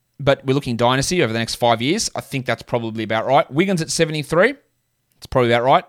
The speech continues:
Wiseman at eighty-eight. Uh, I think he can have some top eighty seasons, but I, w-,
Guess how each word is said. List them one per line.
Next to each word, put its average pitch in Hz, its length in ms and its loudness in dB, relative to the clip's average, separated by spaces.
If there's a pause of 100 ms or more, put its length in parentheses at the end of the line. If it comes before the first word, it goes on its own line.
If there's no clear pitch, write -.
(100)
Wiseman 170 380 2
at 156 120 -2
eighty-eight. 156 340 2 (220)
Uh, 135 1300 -4 (1000)
I 156 200 2
think 196 180 -4
he 196 80 -6
can 160 100 2
have 160 200 2
some 147 120 -6
top 135 200 -2
eighty 123 220 2
seasons, 131 440 -4 (560)
but 127 140 2
I, 127 100 2
w-, 135 260 -2